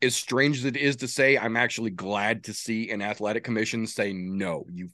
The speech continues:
fucking taken more than enough. We're not gonna send you back in there. You wanna do that? Find some other fucking state who doesn't give a shit." But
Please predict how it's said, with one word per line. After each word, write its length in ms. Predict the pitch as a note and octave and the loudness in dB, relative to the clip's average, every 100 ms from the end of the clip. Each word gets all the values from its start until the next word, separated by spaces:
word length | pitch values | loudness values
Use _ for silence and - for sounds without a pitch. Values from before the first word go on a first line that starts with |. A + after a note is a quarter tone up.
| - | 0
fucking 320 | B2 D#3+ C#3 | 2 4 2
taken 340 | B2 B2+ A#2+ | 2 2 2
more 240 | G2+ A2 D3 | 2 4 6
than 140 | D3+ | 4
enough. 340 | C3+ B2+ C3 A#2+ | 4 4 4 2
We're 120 | G2+ | -4
not 380 | G2+ A2+ A2 A2 | -2 2 2 2
gonna 140 | G2 | -4
send 280 | - G2+ G2 | -2 -2 -2
you 80 | F#2+ | -2
back 300 | F#2+ F#2+ G#2 | 0 0 -2
in 120 | F#2+ | -4
there. 220 | F#2 G2 - - | -4 -6 -10 -6
You 100 | A2 | 2
wanna 180 | B2 B2 | 2 4
do 160 | A#2+ | 4
that? 200 | A#2+ A#2 | 4 2
Find 260 | - A2 A2 | 0 -2 0
some 160 | A2 A2+ | 0 2
other 180 | A2 | 0
fucking 320 | G2+ G#2 G#2 F#2+ | 0 -2 -2 -4
state 220 | - G#2 | -4 -4
who 60 | |
doesn't 240 | G2 G2 A2 | -2 -4 -4
give 160 | G2+ | -4
a 40 | F#2+ | -4
shit." 260 | - G#2 | -2 -4
But 160 | F2 | -4